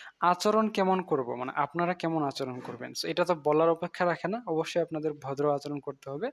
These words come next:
যদি তারা অভদ্র আচরণ করেও, তো আপনাকে এটা just পরীক্ষা করার জন্য তারা এর-, এরকমটা হাইপার অ্যাক্টিভিটি, আ, দেখাইতে পারে, অন্যথায় আপনি নরমাল আচরণ করবেন।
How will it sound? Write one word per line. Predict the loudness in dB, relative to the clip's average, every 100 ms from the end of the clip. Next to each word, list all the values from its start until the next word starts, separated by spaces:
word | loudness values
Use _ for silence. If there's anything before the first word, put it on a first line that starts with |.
| -10 -14 -12 -14 -8
যদি | -2 0 2
তারা | 6 6 6 4
অভদ্র | 4 2 0 0 2
আচরণ | 2 2 -2 -2
করেও, | 2 4 4 0 -6 -2
তো | 0
আপনাকে | 2 -2 -2 -2
এটা | 0 -2 -2 -2
just | -2 -4 -10 0
পরীক্ষা | 0 0 -2
করার | 2 4 2
জন্য | 0 -2 -2 -2
তারা | -2 -2
এর-, | 0 -2 0
এরকমটা | -2 -2 -4 -6
হাইপার | -4 -2 0
অ্যাক্টিভিটি, | 0 -2 -6 -6 -6 -6 -6 -12 -14 -4
আ, | 0
দেখাইতে | 0 -2 -4 -4
পারে, | -2 0 -2 -2
অন্যথায় | 0 0 -2 -2 -4
আপনি | -2 -2 -2 -4 -4 -10 _ _ -6
নরমাল | -2 2 2 2
আচরণ | 2 -2 -8
করবেন। | -8 -6 -6